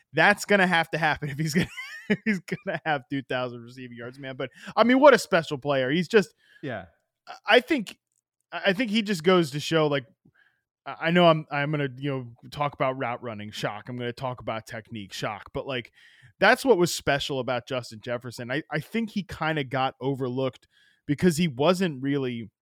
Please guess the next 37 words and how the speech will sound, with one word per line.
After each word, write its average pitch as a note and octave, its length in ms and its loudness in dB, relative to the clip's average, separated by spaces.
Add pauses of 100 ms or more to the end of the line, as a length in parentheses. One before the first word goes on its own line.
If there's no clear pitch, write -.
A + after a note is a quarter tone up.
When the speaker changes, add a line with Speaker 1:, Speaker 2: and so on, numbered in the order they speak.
(800)
Speaker 1:
I C3+ 60 -10
mean, C#3+ 100 -6
the, D3+ 100 -4 (100)
that, F#3+ 200 2
that F#3 80 2
was F#3 120 4
a B2 40 -10
flashy C3+ 460 -4
ass A#2+ 180 -4
catch C3 280 -4
he C3+ 100 -6
just A2+ 180 -10
had. C3+ 360 -4
He F3+ 120 2
wasn't A#3+ 320 4
really, E3+ 140 0
like, C#3+ 160 -2
a A2+ 80 -12
flashy, C3+ 640 -8
flashy E3 420 -6
player E3+ 320 -4
in F3 80 -8
college. F3 500 -6 (300)
He F#3 120 2
was F#3 160 2
just - 480 -8
so D3+ 400 2
rock B2 440 -6
solid. A2+ 460 -6
I - 20 -12
mean, B2 120 -8
he C3+ 40 -8
just C3+ 220 -12
looked D#3 240 -4
like B2+ 200 -4 (600)
Keenan F#3 360 2
Allen C#3+ 500 0